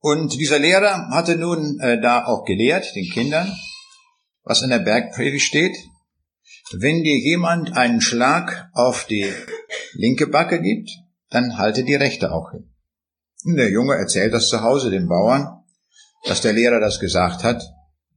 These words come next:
und denkt, das ist so unmöglich, so kann man doch nicht leben. Und eines Tages trifft der Bauer den Lehrer auf dem Feld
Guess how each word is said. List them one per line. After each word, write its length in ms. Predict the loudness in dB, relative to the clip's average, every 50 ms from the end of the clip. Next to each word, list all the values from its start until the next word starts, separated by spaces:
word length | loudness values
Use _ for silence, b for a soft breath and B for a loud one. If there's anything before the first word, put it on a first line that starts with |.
| _ _ _ _ -14
und 140 | -10 -4 -2
denkt, 180 | -2 -2 0 0
das 100 | 0 0
ist 40 |
so 100 | 0 0
unmöglich, 440 | 2 2 2 2 2 0 -2 -6 -6
so 120 | -6 -4 -2
kann 140 | -2 0
man 100 | 0 2
doch 80 | 2 2
nicht 180 | 2 2 2 4
leben. 460 | 4 4 2 0 -2 -8 -12 -18 _ _ _ _ _ _ _ _ _ _ _
Und 60 | -4 0
eines 260 | 0 2 2 2 2
Tages 520 | 2 2 4 4 2 2 0 0 -2 B B B B B B B B B B B -6
trifft 400 | -2 0 0 0 0 -4 -8 -10 -12 -12 -14 _ _ _ _ _ _ _ _ _ _ _ _ _ _ _ _ _ _ _ _ _ -6
der 120 | -4 -2
Bauer 300 | 0 2 2 4 4 2
den 160 | 2 2 0 0
Lehrer 360 | 0 2 2 2 2 0 0
auf 120 | -4 -8
dem 100 | -10 -6
Feld 540 | -2 0 2 2 2 2 0 -4 -10 -14